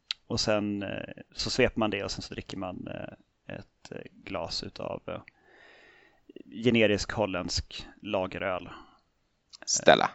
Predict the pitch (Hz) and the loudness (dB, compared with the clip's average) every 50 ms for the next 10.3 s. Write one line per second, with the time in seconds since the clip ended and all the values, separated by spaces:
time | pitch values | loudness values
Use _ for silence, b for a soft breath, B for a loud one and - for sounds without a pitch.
0 | - - 101 104 104 104 113 104 101 87 87 90 87 82 - - - - - - | 2 8 10 12 12 12 10 6 4 6 8 8 8 8 4 -2 -4 -6 -10 -16
1 | _ _ - 143 143 135 123 107 104 104 95 - 95 95 92 92 - 101 107 104 | _ _ 6 8 8 8 8 4 2 0 -6 -6 -6 -8 -8 -8 -6 -6 -6 -6
2 | - - 110 - - - 110 98 - 123 123 113 107 - - - 104 101 - _ | -4 -6 -6 -8 -8 -8 -8 -4 0 0 0 0 -2 -6 -8 -12 -12 -16 -18 _
3 | _ _ _ _ _ _ _ _ _ _ _ _ _ - 110 107 104 104 95 101 | _ _ _ _ _ _ _ _ _ _ _ _ _ -8 -6 -4 -4 -4 -4 -2
4 | 110 110 98 104 120 123 117 104 - - - 104 101 101 95 101 104 104 107 - | -2 -2 0 2 2 2 2 0 0 -4 -4 -4 -6 -6 -6 -8 -8 -8 -8 -8
5 | - - - - - - - _ _ _ _ _ _ _ _ _ _ - - - | -8 -8 -8 -10 -12 -14 -20 _ _ _ _ _ _ _ _ _ _ -20 -18 -10
6 | - 90 - - - - - - - - - - 123 120 113 104 - 101 - 85 | -8 -6 -6 -6 -8 -12 -12 -10 -10 -6 -4 -2 0 0 2 0 0 -2 -4 -6
7 | - - - 92 95 - - - - - - - - _ _ _ - _ _ _ | -6 -8 -10 -10 -12 -12 -12 -10 -10 -10 -12 -14 -16 _ _ _ -20 _ _ _
8 | _ _ _ _ _ _ _ _ _ _ _ B B B B B B B B B | _ _ _ _ _ _ _ _ _ _ _ B B B B B B B B B
9 | B B B B B B B B _ _ _ _ _ _ _ _ - - - - | B B B B B B B B _ _ _ _ _ _ _ _ -12 -8 -4 -2
10 | 120 151 - - - | -2 -2 -2 -6 -8